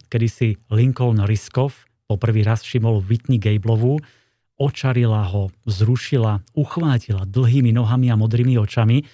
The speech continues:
Vtedy netušil, ako sa volá a vlastne ho to ani nezaujímalo.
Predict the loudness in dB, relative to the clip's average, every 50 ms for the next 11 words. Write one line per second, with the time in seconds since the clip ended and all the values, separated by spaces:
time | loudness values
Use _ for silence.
0 | _ _ _ _ _ _ -6 -6 -6 -4 -2 -2 0 0 0 0 0 0 0 0
1 | 0 0 0 -2 -4 -4 -2 -2 -2 0 0 -2 -2 -2 -2 -2 -4 -4 -6 -6
2 | -4 -4 -6 -6 -8 -6 -6 -4 -4 -4 -4 -2 0 0 2 2 2 2 2 0
3 | 0 2 2 0 2 2 2 2 2 2 2 2 0 0